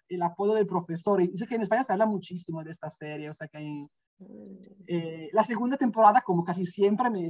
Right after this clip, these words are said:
Speaker 1: la estoy viendo ahora, me, me, me gusta mucho menos, pero mucho menos, pero sí. Y además, no sé, por ejemplo, La Catedral del Mar en Netflix es fantástica,
Speaker 2: Muy
Speaker 1: pero
Speaker 2: buena.
Speaker 1: ya que es una serie histórica, y ahora acaba de salir la,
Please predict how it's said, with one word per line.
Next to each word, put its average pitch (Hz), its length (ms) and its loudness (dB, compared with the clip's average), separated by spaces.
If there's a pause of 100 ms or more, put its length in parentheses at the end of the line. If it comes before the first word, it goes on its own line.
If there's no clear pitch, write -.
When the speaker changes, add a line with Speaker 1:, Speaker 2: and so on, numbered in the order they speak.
Speaker 1:
la 170 60 -4
estoy 180 160 0
viendo 180 240 2
ahora, 196 240 4
me, 190 140 0
me, 151 240 -8 (100)
me 143 120 -14
gusta 156 260 -8
mucho 170 240 -6
menos, 170 340 -4
pero 143 260 -12
mucho 147 260 -12
menos, 160 280 -10
pero 139 180 -14
sí. 135 120 -20 (360)
Y 185 80 6
además, 208 340 8
no 196 120 0
sé, 226 240 0
por 175 180 -2
ejemplo, 202 300 0
La 175 100 0
Catedral 165 360 -2
del 156 160 -6
Mar 170 320 4
en 156 140 -6
Netflix 160 720 -8
es 151 160 -14
fantástica, 156 680 -2
Speaker 2:
Muy 143 140 -8
Speaker 1:
pero 170 120 2
Speaker 2:
buena. 170 260 4
Speaker 1:
ya 185 40 0
que 202 60 -8
es 175 80 -8
una 165 160 -6
serie 160 260 -10
histórica, 196 1160 0 (100)
y 180 60 0
ahora 208 160 6
acaba 170 180 2
de 170 60 -2
salir 175 320 -2
la, 151 340 -2